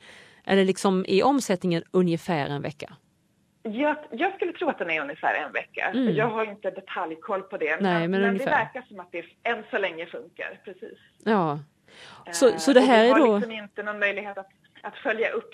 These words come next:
Speaker 2: det, eh, och, och liksom kontrollera. Men jag tror att, eh, jag menar, folk t-, känner väl att det, det är så man ska göra. Det är etiketten. Så att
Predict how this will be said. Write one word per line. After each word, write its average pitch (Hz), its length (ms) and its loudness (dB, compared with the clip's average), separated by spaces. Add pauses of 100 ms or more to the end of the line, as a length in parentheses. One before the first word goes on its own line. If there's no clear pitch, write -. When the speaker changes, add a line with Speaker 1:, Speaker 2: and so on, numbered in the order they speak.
Speaker 2:
det, 196 160 -8
eh, 160 480 -8
och, - 160 -14
och 175 160 -10
liksom 170 320 -14 (200)
kontrollera. 180 680 -4
Men 202 100 -10
jag 269 180 -8
tror 262 140 -6
att, 240 260 -10
eh, 220 80 -10
jag 190 320 -6
menar, 226 240 -10
folk 208 300 -10
t-, - 60 -18 (1500)
känner 214 260 -4
väl 214 100 -2
att - 200 -8 (140)
det, 165 300 -8 (160)
det 160 80 -12
är 165 120 -12
så 160 60 -12
man 147 140 -10
ska - 140 -10
göra. 147 340 0
Det 196 180 -2
är 151 60 -2
etiketten. 214 640 -10
Så 247 80 -2
att 233 60 -6